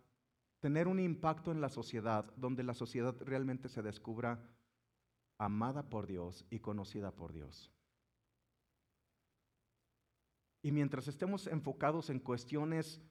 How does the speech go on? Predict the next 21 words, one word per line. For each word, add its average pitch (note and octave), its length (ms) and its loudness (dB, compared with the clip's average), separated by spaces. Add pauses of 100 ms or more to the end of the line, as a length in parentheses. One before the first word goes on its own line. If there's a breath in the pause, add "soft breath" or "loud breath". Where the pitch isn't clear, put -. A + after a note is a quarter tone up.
(1300)
terrenales, A2+ 760 2 (2000)
no B2+ 100 2
vamos D3+ 300 0
a C#3 100 -2
tra-, A#2 280 -2
a B2+ 120 -2
trascender. A2+ 800 -2
Eso D3+ 260 2
es C#3+ 100 -4
lo D3 100 0
que C#3+ 140 -2
llamó B2+ 400 2
David B2+ 340 0
Yogi A#2+ 240 0
Cho A#2+ 160 -4
en A#2+ 80 -2
su A#2+ 100 -4
libro A#2 240 -2
La G#2+ 120 0
Cuarta G#2+ 340 -2
Dimensión. F#2 560 -6